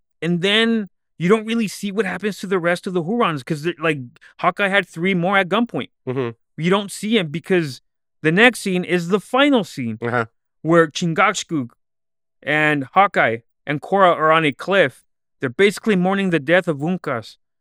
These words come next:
Speaker 2: Mm-hmm.
Speaker 1: And right there, Chingachgook says, "But because of this,"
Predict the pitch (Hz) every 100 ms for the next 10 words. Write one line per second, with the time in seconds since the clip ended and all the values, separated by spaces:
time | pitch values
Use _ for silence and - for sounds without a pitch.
0 | _ _ 101 107 139 156 185 180 - 156
1 | 139 165 - - 170 139 160 151 151 139
2 | - _ _ _ _ - 123 120 123 151
3 | 135 160 190 -